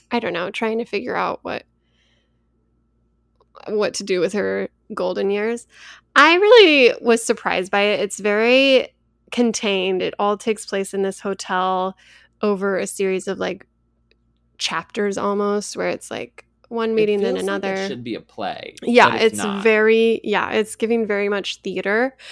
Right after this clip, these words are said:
Speaker 1: but not in an annoying way like something like Three Billboards was. Like, this is much more human and, like,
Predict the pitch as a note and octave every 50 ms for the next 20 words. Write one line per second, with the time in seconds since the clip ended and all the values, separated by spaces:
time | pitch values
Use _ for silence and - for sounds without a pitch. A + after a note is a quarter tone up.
0 | - - - - - _ _ - B3+ C4 B3 A#3+ A#3+ A#3 - - A3+ A3 G#3+ G#3
1 | G#3 G#3+ A#3 A#3 A#3 A3+ A3 G#3 G3 F3+ F#3 F3 F#3+ F#3+ F3+ F3 F3+ E3+ E3+ -
2 | - - E3+ F3 - - - G3+ F#3+ F3+ - - F3+ F3+ F3+ F3 F3 - - -
3 | - - - E3+ F3 - E3 - - - - - - - - - - - - -
4 | - - - - A3 A3+ G#3+ G#3 - B3 A#3+ A#3 A#3+ - C4 C4 C4 B3 A#3 G#3+
5 | - - - _ _ _ _ _ _ _ _ - G#3 G#3 G#3+ G#3+ G#3 - - -
6 | A3 G#3+ G#3 G3+ G3+ G3 F#3 F#3 F3+ F#3 F#3 - - - _ _ _ _ _ _
7 | - - - - - G#3+ G3 G3 G3+ G#3 G#3+ A3 A3+ A#3 A#3 A#3 A#3+ A#3+ A#3+ A#3
8 | A3+ - - G#3 F#3 F3+ F3 F3+ F3+ F3 F3+ F3+ - G3+ G3 F#3 F3+ - - -